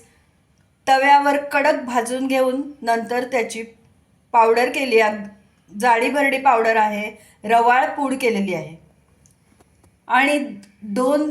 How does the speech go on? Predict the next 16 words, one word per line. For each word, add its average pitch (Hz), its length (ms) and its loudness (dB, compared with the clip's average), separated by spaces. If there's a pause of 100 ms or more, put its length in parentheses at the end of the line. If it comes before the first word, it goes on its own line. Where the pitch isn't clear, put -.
ब्रेडच्या 226 520 -2
स्लाइस 254 500 0 (260)
नुसत्या 277 460 0
ब्र-, 269 240 -6 (260)
बारीक 214 360 0
करून 269 260 0
घेतलेल्या 262 400 0
आहेत 240 160 -2
मिक्सरमध्ये. 233 640 -4 (360)
ते 277 60 0
आपल्याला 240 500 4 (460)
गोळा 247 360 2
बनवताना 247 580 2
त्यामध्ये 214 400 0
घालायचं 247 460 0
आहे, 240 140 0